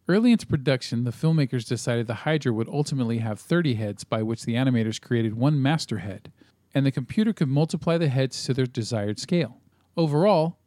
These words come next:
thirteen animators and technical directors spent nearly a year and a half creating the four-minute battle sequence. Number eight. Due to backlash against the previous two Disney releases of Pocahontas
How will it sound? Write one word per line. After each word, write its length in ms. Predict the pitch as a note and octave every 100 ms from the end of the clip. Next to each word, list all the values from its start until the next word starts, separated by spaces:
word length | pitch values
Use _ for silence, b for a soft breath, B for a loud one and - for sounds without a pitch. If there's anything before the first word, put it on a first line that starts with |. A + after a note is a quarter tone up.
| -
thirteen 320 | G3+ - G#3
animators 480 | E3 C#3 B2 B2+ B2
and 100 | A#2+
technical 400 | D3 C#3+ C#3+ C3
directors 600 | B2 A#2 B2+ - G#2 G#2
spent 340 | - A#2+ A#2+
nearly 320 | B2+ B2+ A#2+
a 20 | A2+
year 260 | A2 C3+
and 100 | D#3+
a 40 | C3+
half 300 | B2 B2 -
creating 320 | - A#2+ A#2+
the 80 | A2
four-minute 560 | - B2+ B2 A#2 C#3+
battle 260 | B2+ A2 G#2
sequence. 560 | - G#2+ - B2+ - - _ _ _ -
Number 280 | A#2 A#2+
eight. 400 | - - - - - _ b b -
Due 140 | G3+
to 120 | -
backlash 480 | D3+ D3 C#3+ A#2+ A2+
against 240 | A#2+ A#2
the 80 | -
previous 400 | - D3 D#3 C#3+
two 200 | - D3
Disney 340 | A#2 C3 C3 B2
releases 540 | A2+ A2 A2+ - A2+
of 80 | A2
Pocahontas 680 | - B2 A#2+ C3 B2+ B2+ -